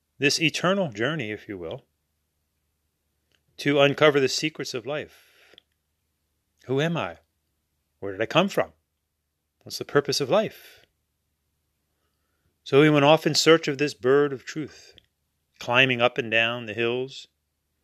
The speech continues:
getting scratched and bruised. See the metaphor for life, for lifetimes of searching?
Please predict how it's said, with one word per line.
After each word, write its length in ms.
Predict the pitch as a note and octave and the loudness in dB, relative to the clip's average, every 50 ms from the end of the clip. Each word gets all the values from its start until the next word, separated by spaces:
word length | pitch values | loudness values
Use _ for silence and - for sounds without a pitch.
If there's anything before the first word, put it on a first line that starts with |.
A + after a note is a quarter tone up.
| _ _ _ _ _ _ _ _ _ _ _ _ _ _ - | _ _ _ _ _ _ _ _ _ _ _ _ _ _ -2
getting 220 | - A#2 A2+ A2+ | 0 0 0 0
scratched 680 | - - - A2 G#2+ A2 A#2 B2 - - - - - | -4 -4 -2 0 2 2 2 0 -2 -4 -6 -6 -8
and 160 | B2 A2 G2 | -12 -14 -14
bruised. 560 | F#2 G2+ G#2+ A2 A2+ A#2+ B2+ C#3 - - - - | -10 -6 -4 -4 -4 -4 -4 -6 -10 -16 -16 -14
See 160 | - - D#3 | -6 -4 -2
the 80 | D#3 C3+ | 0 4
metaphor 480 | C3 C3 D3 D3+ - - C#3+ C#3+ D#3+ | 4 4 4 4 2 0 0 0 0
for 300 | D3+ - - B2+ A#2+ A2+ | 0 -2 -2 -2 -2 0
life, 640 | G#2 G2 G2 A2+ B2+ C3+ - - - _ _ _ _ _ | 0 0 0 0 -2 -4 -8 -16 -20 _ _ _ _ _
for 200 | - - B2+ A2+ | -8 -4 -2 2
lifetimes 880 | G#2+ A2+ C3 C3+ - - - C3 B2 B2+ C#3 E3 F3+ F#3 F3 - - - _ - | 4 4 4 4 2 -4 -6 -4 -4 -4 -4 -4 -8 -10 -12 -14 -18 -20 _ -14
of 100 | G2+ F#2+ | -10 -8
searching? 540 | - - A#2 A2+ - - - C#3+ D#3+ D#3 | -6 -4 -4 -6 -6 -8 -12 -14 -14 -16